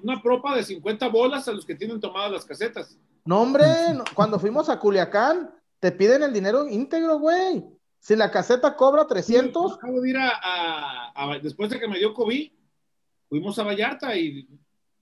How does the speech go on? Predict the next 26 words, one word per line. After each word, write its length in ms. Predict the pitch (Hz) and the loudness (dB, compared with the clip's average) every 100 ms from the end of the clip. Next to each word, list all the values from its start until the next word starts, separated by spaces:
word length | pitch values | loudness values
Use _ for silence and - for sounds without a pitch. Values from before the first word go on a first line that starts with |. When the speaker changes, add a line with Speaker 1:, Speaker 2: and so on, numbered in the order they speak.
| _ | _
Speaker 1:
¿qué 100 | - | -4
hubo? 240 | 233 311 302 | -2 0 -2
Pues 120 | 240 | -6
aquí, 220 | 214 254 | -6 -6
¿cuánto? 320 | 269 277 254 | -6 -6 -6
No, 240 | 285 359 370 | -6 -4 -4
lo 80 | |
que 80 | 269 | -4
usted 200 | 262 330 | -6 -8
quiera 220 | - 320 | -6 -4
dar. 300 | 311 311 339 _ | -2 -2 -4 _
Speaker 2:
No, 220 | 147 156 - 262 240 | -6 -4 0 2 2
eh, 280 | 240 208 - _ _ - | 0 -6 -16 _ _ -20
no, 400 | - 147 170 254 | -8 2 4 4
güey. 560 | 269 302 349 359 339 175 _ | 4 4 4 2 0 -6 _
Si 140 | - | -4
la 160 | 220 214 | -2 -2
caseta 360 | 196 214 233 294 | 0 0 2 2
Speaker 1:
En 60 | |
Speaker 2:
vale 120 | 277 311 | 4 4
Speaker 1:
Vallarta, 100 | 285 208 | 4 2
Speaker 2:
doscientos, 440 | 240 262 311 311 | 0 0 -2 0
te 100 | 208 | 0
Speaker 1:
no. 80 | 208 | 0
Speaker 2:
piden 260 | 226 294 | 0 2
doscientos. 400 | 269 208 220 220 | 0 -2 -4 -6